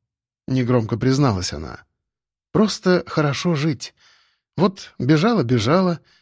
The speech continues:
кому-то что-то доказывала, страдала, а оказывается, можно всего этого и не делать, а просто найти место, где тебе не нужно доказывать, и понять, что тебя и так могут любить, без глобальных свершений».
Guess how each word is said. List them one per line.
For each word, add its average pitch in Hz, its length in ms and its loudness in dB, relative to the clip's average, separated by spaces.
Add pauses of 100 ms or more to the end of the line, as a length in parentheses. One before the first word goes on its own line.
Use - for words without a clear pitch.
(120)
кому-то 170 340 2
что-то 123 300 -2
доказывала, 165 720 2
страдала, 151 720 0 (480)
а 123 120 2
оказывается, 160 540 0
можно 139 320 0
всего 139 280 0
этого 135 280 0
и 135 180 -4
не 117 200 2
делать, 180 520 -2
а 120 140 -2
просто 131 360 -2
найти 120 320 0
место, 175 460 0 (400)
где 127 200 2
тебе 156 320 0
не 151 140 4
нужно 165 360 2
доказывать, 120 600 -2 (380)
и 131 80 0
понять, 139 320 0
что - 180 -4
тебя 139 260 -2
и 139 200 -6
так 190 360 -4
могут 131 360 0
любить, 147 480 -4 (240)
без 123 180 2
глобальных 147 460 0
свершений». 160 720 -2